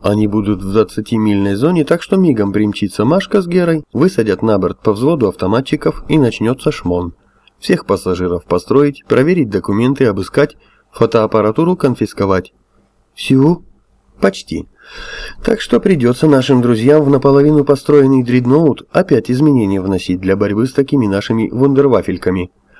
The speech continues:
А может, и сами захотят повторить, тогда будет вовсе красота. Да, на всякий случай, может, где-нибудь случайно проговориться, что их у нас двадцать шесть штук. Почему именно столько? Хм, чтоб легче запомнить, в том числе и тебе.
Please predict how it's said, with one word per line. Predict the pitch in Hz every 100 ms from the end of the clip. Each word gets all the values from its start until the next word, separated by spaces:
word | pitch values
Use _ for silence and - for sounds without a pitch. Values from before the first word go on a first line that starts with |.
| - - - -
А | - 120
может, | 120 131 113
и |
сами | 98 127 202
захотят | 190 170 - 170 151
повторить, | 127 - 123 117 -
тогда | 110 117 151
будет | 123 104 101 -
вовсе | 131 - 165
красота. | - 143 - 135 131 127 _ _ _ _
Да, | 120 117 120 98
на | 101 110
всякий | 135 127 120
случай, | 165 190 123
может, | 123 143 131
где-нибудь | 127 147 131 127
случайно | 127 139 147 135
проговориться, | 139 135 127 139 170 -
что | 104 -
их | 131 -
у | 120
нас | 95 - _ -
двадцать | 101 117 - 151
шесть | - 113 -
штук. | - 87 - _ _ _ _ _ _ _ _ _
Почему | 131 - 147 123
именно | 104 104 104
столько? | - 120 120 135 131 _ _ _ _ _ -
Хм, | 117 87 -
чтоб | - - 117
легче | 113 123 - 127
запомнить, | 135 127 160 131 95
в | -
том | 123
числе | - 120 131 127
и |
тебе. | - 117 90